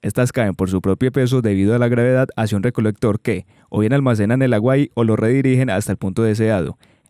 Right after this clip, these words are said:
Esta invención puede ser una solución para abastecer de agua a cientos de regiones áridas en el futuro. Se usan en las regiones desérticas con presencia de neblina, como el desierto de Atacama en Chile, Ecuador, Guatemala, Perú, Nepal, Israel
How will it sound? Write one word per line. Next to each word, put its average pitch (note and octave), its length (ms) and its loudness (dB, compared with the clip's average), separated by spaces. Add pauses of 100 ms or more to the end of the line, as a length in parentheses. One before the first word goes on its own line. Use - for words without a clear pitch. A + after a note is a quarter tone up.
Esta - 220 -4
invención C3 420 0
puede G2+ 180 0
ser A#2+ 120 0
una C3 160 0
solución B2+ 460 0
para G#2+ 160 0
abastecer A2+ 500 0
de A#2+ 80 0
agua B2+ 300 0
a A2 80 -2
cientos G#2+ 260 -2
de B2 80 0
regiones B2+ 540 0
áridas C3 340 0
en A2 80 0
el F#2+ 120 -4
futuro. G2+ 440 -2 (320)
Se C#3 160 0
usan C#3 300 0
en A#2 140 -4
las G#2 100 -2
regiones G2 360 -2
desérticas C3 540 -2
con F#2+ 140 -6
presencia F#2+ 400 -4
de A2 60 0
neblina, A2+ 440 0 (180)
como G2+ 180 -4
el G2+ 60 -2
desierto F#2+ 340 -2
de C3 60 2
Atacama A#2+ 500 -2
en G#2+ 120 -4
Chile, F#2 440 -4 (280)
Ecuador, A2 540 0 (220)
Guatemala, G#2 680 -2 (200)
Perú, G2+ 360 0 (320)
Nepal, A#2+ 460 -2 (140)
Israel A2 580 0